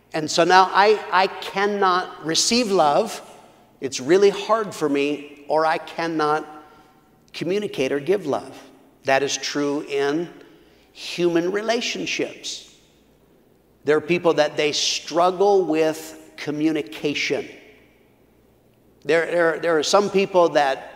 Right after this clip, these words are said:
with their spouse, with their children, on the inside, the thought of saying,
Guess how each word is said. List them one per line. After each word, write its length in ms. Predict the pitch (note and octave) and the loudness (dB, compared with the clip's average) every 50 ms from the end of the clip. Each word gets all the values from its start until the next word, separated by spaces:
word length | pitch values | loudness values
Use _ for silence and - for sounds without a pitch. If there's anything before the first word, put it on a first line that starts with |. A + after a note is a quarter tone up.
| - - - - - _ _ _ _ _ | -20 -20 -20 -20 -20 _ _ _ _ _
with 160 | - C#3 A#2+ - | -6 -4 -4 -4
their 100 | B2 A#2 | -4 -4
spouse, 1000 | - - - - D#3+ D3+ F3+ G#3+ A#3 A#3+ - - - - - - - - - - | -4 -4 0 0 2 4 4 4 2 0 -2 -8 -10 -10 -12 -14 -18 -20 -10 -4
with 200 | C3 D3+ D3 - | -4 -4 -2 -2
their 140 | C3+ B2 | -2 -4
children, 760 | - - - - - G#3+ A#3 B3 A#3 G#3 A#3 B3+ B3+ B3 A#3+ - - - - - - - - _ _ | -2 -2 -2 2 4 6 6 4 2 0 -2 -2 -2 -2 -6 -8 -16 -20 -20 -20 -20 -20 -20 _ _
on 200 | - F#3 F#3+ F#3+ | 2 4 4 4
the 160 | F#3+ - G#3+ | 2 4 4
inside, 440 | A3 A#3 G#3+ - F#3+ D#3 D3 C#3+ C3 | 4 4 4 2 2 2 0 0 -2
the 120 | D#3 D3 D3 | -2 -4 -4
thought 800 | - - - - - - G#3 G#3 A3+ B3 C4 C4+ C4 - - - | -4 -10 -18 -20 -2 2 4 4 4 4 2 0 -2 -6 -10 -4
of 240 | - A3 A3+ G#3+ G#3+ | 0 0 0 0 -2
saying, 720 | - - - - B3 A#3+ C4 B3+ A#3 G3 E3 D3 A#2+ - - | -6 -6 -4 -4 -2 0 0 0 0 0 0 0 -2 -6 -10